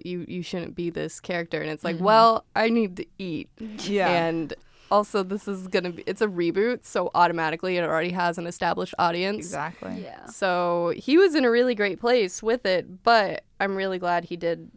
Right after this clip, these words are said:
Speaker 1: the right thing. And he described it as the right thing, which I think is really
Speaker 2: Mm-hmm.
Speaker 1: important, too, that he wasn't just like, "Well, everyone's gonna be mad about it, so I
Speaker 3: Yeah.
Speaker 1: guess I have
Speaker 2: Oh,
Speaker 1: to
Speaker 2: yeah.
Speaker 1: quit."
Speaker 2: People are raging, so I guess I'm gonna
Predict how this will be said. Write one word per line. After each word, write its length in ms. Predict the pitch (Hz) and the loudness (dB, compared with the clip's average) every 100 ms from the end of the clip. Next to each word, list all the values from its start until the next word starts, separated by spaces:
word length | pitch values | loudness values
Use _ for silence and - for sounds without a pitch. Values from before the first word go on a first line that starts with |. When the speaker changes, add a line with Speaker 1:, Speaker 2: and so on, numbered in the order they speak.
| _ - | _ -6
Speaker 1:
the 100 | 185 | -2
right 220 | 165 - | -2 -4
thing. 380 | 160 160 160 - | -6 -4 -6 -4
And 100 | 208 | 0
he 100 | 220 | 0
described 420 | 220 - 226 202 | -2 0 2 2
it 80 | 170 | 0
as 160 | - - | -4 -6
the 100 | 156 | -4
right 200 | 175 - | -4 -4
thing, 240 | - - - | -4 -6 -4
which 180 | - 175 | -6 -6
I 60 | |
think 200 | 170 170 | -4 -6
is 140 | 175 214 | 0 2
really 220 | 208 160 | 4 2
Speaker 2:
Mm-hmm. 100 | 165 | -2
Speaker 1:
important, 360 | 170 156 - - | -4 -6 -8 -8
too, 220 | 165 160 | -6 -4
that 140 | 156 | -4
he 100 | - | -4
wasn't 340 | 170 156 160 160 | -2 -2 -4 -6
just 180 | 165 156 | -6 -6
like, 120 | 160 | -4
"Well, 180 | 185 185 | -2 -2
everyone's 480 | 185 214 214 214 190 | 0 0 0 0 0
gonna 160 | 214 202 | 0 0
be 160 | 190 | 0
mad 320 | 214 175 190 202 | 0 2 2 4
about 320 | 180 175 175 | 4 4 4
it, 180 | 180 - | 0 -2
so 140 | 175 | 2
I 120 | 175 | 2
Speaker 3:
Yeah. 80 | 175 | 2
Speaker 1:
guess 240 | 175 180 | 2 2
I 80 | 190 | 2
have 200 | 175 175 - | 2 2 4
Speaker 2:
Oh, 80 | |
Speaker 1:
to 80 | 214 | 4
Speaker 2:
yeah. 120 | 202 185 | 4 4
Speaker 1:
quit." 460 | 190 170 175 - - | 2 0 -2 -8 -6
Speaker 2:
People 320 | 285 269 233 | -2 2 4
are 120 | 214 208 | 6 6
raging, 580 | 220 220 202 190 175 | 4 4 4 0 0
so 140 | 196 185 | -2 0
I 120 | 180 | 0
guess 220 | 180 175 180 | 0 -2 -4
I'm 140 | 180 | -4
gonna 480 | 185 180 175 175 | -4 -2 -4 -6